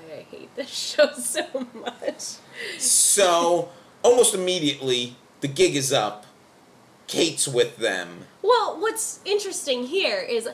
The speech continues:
Speaker 1: I don't know, I think, I think this is the first time, not the first time, but this is the first time I'm starting to recognize that when it comes to side characters, particularly side flashback characters,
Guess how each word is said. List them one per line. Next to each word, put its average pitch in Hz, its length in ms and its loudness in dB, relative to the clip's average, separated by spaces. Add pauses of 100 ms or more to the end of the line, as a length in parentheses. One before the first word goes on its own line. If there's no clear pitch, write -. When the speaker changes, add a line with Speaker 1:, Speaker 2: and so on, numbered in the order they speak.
(380)
Speaker 1:
I 466 180 -2
don't 466 340 -2
know, 277 360 -6
I 247 120 -8
think, 427 460 -2 (680)
I 269 120 -2
think 403 200 -2
this 440 140 -4
is 294 100 -10
the 302 100 -8
first 254 400 -6
time, 208 640 -8 (1500)
not 311 220 2
the 311 60 -10
first 269 260 -2
time, 208 160 -10 (260)
but 233 100 -10
this 320 160 -6
is 359 60 -8
the 381 80 -6
first 294 320 -6
time 262 200 -8
I'm 220 160 -8
starting 214 420 -8
to 214 160 -12
recognize 170 1080 -10 (360)
that 202 600 -6 (260)
when 247 200 2
it - 140 -6
comes 277 500 -6
to 214 540 -4 (260)
side 277 680 -4
characters, - 600 -10
particularly 240 440 -10
side 202 340 -8
flashback 202 800 -10
characters, - 720 -14